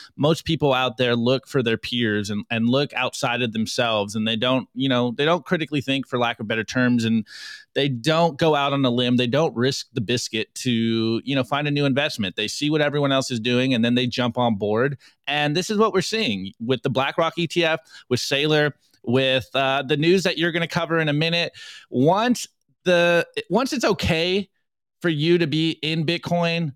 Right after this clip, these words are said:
the floodgates are really going to open up. And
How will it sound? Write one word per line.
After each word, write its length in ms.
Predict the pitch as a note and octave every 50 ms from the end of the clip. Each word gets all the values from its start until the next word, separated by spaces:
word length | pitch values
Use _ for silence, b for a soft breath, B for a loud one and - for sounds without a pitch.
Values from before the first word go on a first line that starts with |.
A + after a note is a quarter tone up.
| _ _ _ -
the 80 | C3 -
floodgates 560 | - - D3+ E3 E3+ D#3+ C3+ F3 E3+ B2+ -
are 100 | C#3 B2+
really 240 | B2+ C3 C3+ C#3+ B2+
going 240 | C3 C3+ C3+ C3 B2
to 60 | -
open 300 | - B2+ A#2+ - A#2+ A#2
up. 260 | A#2 A#2 B2 A#2 - - -
And 760 | A2 A#2+ A#2+ A#2 A#2+ A#2 A#2+ A#2+ A#2+ A#2+ A#2 A#2 A#2 A2+